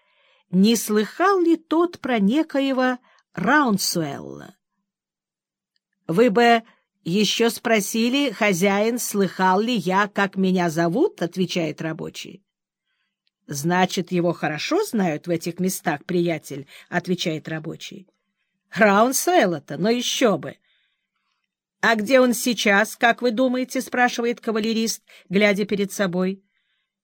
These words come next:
"То есть вы хотите знать, в банке он или на заводе, или дома?" — интересуется рабочий.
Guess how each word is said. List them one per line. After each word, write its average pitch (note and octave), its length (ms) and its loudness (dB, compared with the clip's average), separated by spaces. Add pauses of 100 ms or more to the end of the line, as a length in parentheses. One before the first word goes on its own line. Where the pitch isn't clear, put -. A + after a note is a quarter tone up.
(540)
"То C3 100 -8
есть - 200 -10
вы D3+ 80 -4
хотите E3 480 -4
знать, E3 440 -4 (280)
в D#3 200 -8
банке F#3 560 2
он A#3+ 200 0
или G#3 280 -2
на G3 140 2
заводе, E3 680 -2
или G#3+ 140 0
дома?" — G#3+ 520 0 (360)
интересуется F3 720 -2
рабочий. D#3+ 560 -10